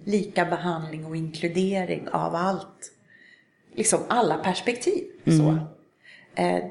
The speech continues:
Speaker 1: så det vill jag säga. Men
Speaker 2: Ja.
Speaker 1: vi har ändå gjort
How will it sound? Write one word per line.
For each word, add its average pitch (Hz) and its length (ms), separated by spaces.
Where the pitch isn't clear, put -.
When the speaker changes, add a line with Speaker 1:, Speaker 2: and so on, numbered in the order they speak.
Speaker 1:
så - 160
det 294 300
vill 226 160
jag 175 120
säga. - 480
Men 180 180
Speaker 2:
Ja. 165 100
Speaker 1:
vi 202 280
har 240 280
ändå 170 320
gjort 220 360